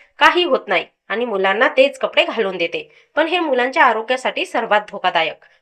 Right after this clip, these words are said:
ओल्या किंवा थंडे कपड्यांमुळे खोकला, सर्दी, छातीचा त्रास, स्किन ॲलर्जीज खूप वाढतात. कपडे वाळत नसतील तर इस्त्रीने कोरडे करूनच घाला. चूक दोन, खूप जाड ब्लँकेटमध्ये मुलांना गुंडाळून ठेवणं. थंडी आहे म्हणून मुलांना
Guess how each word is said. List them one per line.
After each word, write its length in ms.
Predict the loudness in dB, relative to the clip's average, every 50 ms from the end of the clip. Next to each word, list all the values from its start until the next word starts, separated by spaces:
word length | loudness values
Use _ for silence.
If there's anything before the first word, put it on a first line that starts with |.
| _ -8
ओल्या 260 | -6 -2 0 0 -2
किंवा 280 | -2 -4 -4 -4 -4 -4 -4
थंडे 280 | -6 -8 -4 -4 -2
कपड्यांमुळे 580 | -2 -2 0 2 2 2 2 2 0 0 0 0 -4 _ _ _ _ _ _
खोकला, 420 | -4 -4 -2 0 2 2 2 0
सर्दी, 420 | 0 -2 -2 -2 -2 -4 -8 -8 -6 -4
छातीचा 360 | -6 -6 -4 -4 -4 -2 -2 -2
त्रास, 380 | 0 2 2 4 4 2 0
स्किन 340 | -8 -18 -10 -8 -6 -2 0
ॲलर्जीज 580 | 0 2 6 6 4 4 4 -2 -6 -8 -8 _ -20 -20 _ _ _
खूप 280 | -4 -4 -2 2 4
वाढतात. 360 | 4 4 4 2 0 0 0 0 -4 _ _ _ _ _ -4
कपडे 300 | -2 -2 0 0 0 2
वाळत 360 | 4 4 4 4 2 2 0
नसतील 400 | -4 -8 -8 -6 -8 -8 -6 -4
तर 100 | -4 -4
इस्त्रीने 500 | -4 -4 -8 -10 -8 -8 -6 -2 -2 -2
कोरडे 340 | -2 -2 -2 -2 -2 0 -2
करूनच 440 | 0 0 0 -2 0 -2 -4 -6 -6
घाला. 240 | -8 -10 -8 -8 -8 -10 _ _ _ _ _ _ _ _ _ -12 -10
चूक 180 | -8 -8 -10 _ _ -4
दोन, 220 | -2 0 0 0 -2 -4 _ _ _ _ _ _
खूप 320 | -2 -2 -2 -2 -2 0 4
जाड 220 | 6 6 6 4
ब्लँकेटमध्ये 600 | 4 2 0 0 0 -4 -6 -4 -4 0 0 0
मुलांना 420 | 2 2 0 0 0 0 0 -2
गुंडाळून 460 | -2 -2 -2 2 4 4 4 4 2 0
ठेवणं. 320 | 0 -2 -2 -2 -2 -6 -8 -10 _ _ _ _ _ -12
थंडी 300 | -6 -4 -4 -2 0 4
आहे 240 | 6 6 6 4 2
म्हणून 280 | 0 0 0 0 0 -2
मुलांना 480 | -2 -2 0 0 0 2 2 2 2